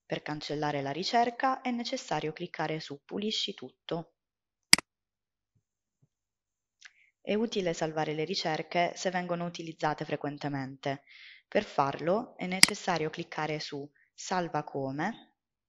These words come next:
dopo aver aggiunto i filtri. Dare un nome alla ricerca e cliccare su Salva. Se la ricerca viene salvata come ricerca personale, sarà visibile solo all'utente che la sta creando.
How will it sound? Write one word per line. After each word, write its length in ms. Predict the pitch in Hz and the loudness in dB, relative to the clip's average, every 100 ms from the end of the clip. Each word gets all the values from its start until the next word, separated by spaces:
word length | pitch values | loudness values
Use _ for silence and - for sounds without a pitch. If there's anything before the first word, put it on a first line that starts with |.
| - _ | -20 _
dopo 280 | - 190 | -2 0
aver 180 | 247 185 | 4 4
aggiunto 400 | 170 - 135 139 | 2 -6 -8 -6
i 40 | 135 | -6
filtri. 540 | - 104 107 - - - _ _ _ _ _ _ _ _ _ _ _ _ _ _ _ _ _ _ _ _ _ _ _ _ _ - _ _ - | -6 -10 -6 -6 -6 -10 _ _ _ _ _ _ _ _ _ _ _ _ _ _ _ _ _ _ _ _ _ _ _ _ _ -20 _ _ 0
Dare 240 | 175 175 | 2 4
un 120 | 165 | 2
nome 220 | 160 156 | 0 0
alla 140 | 143 143 | 0 -2
ricerca 760 | 156 - 226 233 - 233 214 | -2 0 2 0 0 0 0
e 100 | - | -2
cliccare 480 | 202 175 - 151 147 | -6 -6 -2 0 0
su 160 | 147 147 | -2 -6
Salva. 680 | - - 135 135 147 151 - _ _ _ - - - _ | -6 -4 -4 -4 -4 -4 -8 _ _ _ -20 -20 -20 _
Se 120 | - | 2
la 80 | 170 | 4
ricerca 400 | 160 160 170 165 | 4 2 0 2
viene 220 | 156 151 | 2 2
salvata 500 | 151 147 147 147 147 | 2 0 0 0 0
come 340 | - 147 139 - | -2 0 0 -2
ricerca 520 | 160 - 170 170 147 | -2 0 0 0 -4
personale, 800 | - - - 190 233 254 262 - | -2 -2 -2 0 2 2 0 -2
sarà 300 | - - 165 | -8 -2 2
visibile 500 | 151 - 147 147 147 | 6 6 4 -2 -2
solo 560 | 147 - 208 226 220 220 | -2 -2 0 2 2 2
all'utente 640 | 165 160 160 147 147 143 | 0 -2 -2 -2 -2 -4
che 100 | 139 | -6
la 100 | 143 | -6
sta 240 | 143 - - | -6 -8 -6
creando. 640 | 151 143 131 139 139 147 | -2 -2 -2 -2 -4 -4